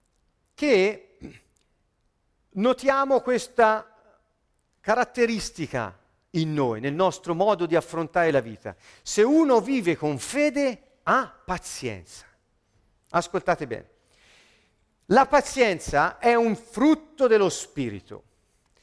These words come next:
La pazienza è un modo di affrontare le cose durante il trascorrere del tempo.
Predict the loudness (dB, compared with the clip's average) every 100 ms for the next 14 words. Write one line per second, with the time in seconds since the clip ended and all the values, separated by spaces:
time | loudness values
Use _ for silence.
0 | -4 2 2 2 -2 -2 0 0 0 -2
1 | 2 2 0 2 2 2 4 4 4 2
2 | 2 2 0 0 -2 -2 -4 0 2 2
3 | 2 0 -2 -6 -12 -12 _ _ _ _
4 | _ -12 -2 2 2 0 -2 -4 -2 -4
5 | -4 -2 0 0 -2 -4 -2 -4 -6 -10
6 | -10